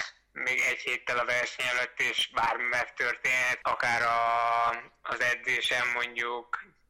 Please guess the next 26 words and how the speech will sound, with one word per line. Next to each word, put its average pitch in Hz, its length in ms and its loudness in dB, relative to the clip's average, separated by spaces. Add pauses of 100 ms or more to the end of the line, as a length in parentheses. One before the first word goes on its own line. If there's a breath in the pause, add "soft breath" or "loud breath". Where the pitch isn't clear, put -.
(160)
elesni, 120 880 0
vagy 117 340 0 (100)
betegség, 123 1040 -2
vagy 117 720 0
bármit 123 480 0
össze 123 220 -4
tud 127 160 -6
szedni 127 320 -4
az 117 180 0
ember, 131 340 0
úgyhogy 127 280 -4
mindig 131 280 -4 (360)
van 135 280 -4
az 131 100 -2
emberben 131 560 0
egy 131 180 -2 (600)
pár 123 260 0
százalék 120 640 -2
félelem, 120 640 -2
hogy 123 260 -2
nehogy 117 300 0
pont 117 320 -6
az 117 120 -6
év 120 320 -2
legfontosabb 123 840 -4
versenye 123 960 -4